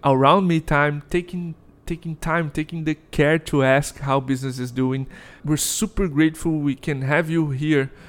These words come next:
back again on Cast for Closers. Literally, I can count on one hand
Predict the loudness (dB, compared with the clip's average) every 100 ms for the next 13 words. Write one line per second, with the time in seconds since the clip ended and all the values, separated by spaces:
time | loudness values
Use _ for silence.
0 | -20 -18 -4 0 0 0 -2 -2 -2 -8
1 | -6 -4 -4 -6 -8 -2 -2 0 -4 -2
2 | -2 0 0 -2 -2 -10 -20 _ _ _
3 | _ _ _ 0 2 2 -2 -6 -4 -4
4 | -4 -2 0 0 -2 -6 -6 -6 -8 0
5 | 2 6 4 2 -4